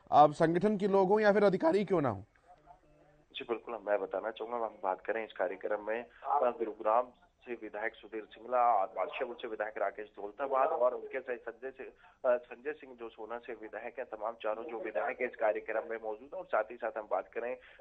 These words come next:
Speaker 2: गुरुग्राम जिला उपायुक्त, डिविजनल कमिश्नर और तमाम अधिकारीगण यहाँ मौजूद हैं, गुरुग्राम के जिला उपायुक्त, अ, तमाम जो लोग हैं वो यहाँ मौजूद हैं। और ऐसे में कहीं ना कहीं
Speaker 1: चलिए, ठीक है
Speaker 2: मुख्यमंत्री
Speaker 1: संजय, वापस
Speaker 2: प्रदेश
Speaker 1: आऊंगा,
Speaker 2: के
Speaker 1: मुख्यमंत्री मनोहर लाल को सुन लेते हैं सीधे।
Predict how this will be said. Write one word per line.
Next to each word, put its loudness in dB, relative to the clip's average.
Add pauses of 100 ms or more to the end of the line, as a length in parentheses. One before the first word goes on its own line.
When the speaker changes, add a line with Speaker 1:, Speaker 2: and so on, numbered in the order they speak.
Speaker 2:
गुरुग्राम 0
जिला -2
उपायुक्त, -4
डिविजनल -10
कमिश्नर -10
और 0
तमाम 0
अधिकारीगण -4
यहाँ -6
मौजूद -10
हैं, -2
गुरुग्राम 0
के -6
जिला 0
उपायुक्त, -4 (400)
अ, 4 (460)
तमाम 0
जो -8
लोग -8
हैं -8
वो -6
यहाँ -2
मौजूद -8
हैं। -2
और -2
ऐसे 2
में -4
कहीं 0
ना 0
कहीं 4
Speaker 1:
चलिए, 2
ठीक 2
है 6
Speaker 2:
मुख्यमंत्री -
Speaker 1:
संजय, 6
वापस 10
Speaker 2:
प्रदेश 8
Speaker 1:
आऊंगा, 8
Speaker 2:
के 8
Speaker 1:
मुख्यमंत्री 6
मनोहर 6
लाल 8
को 0
सुन 0
लेते 4
हैं 2
सीधे। -4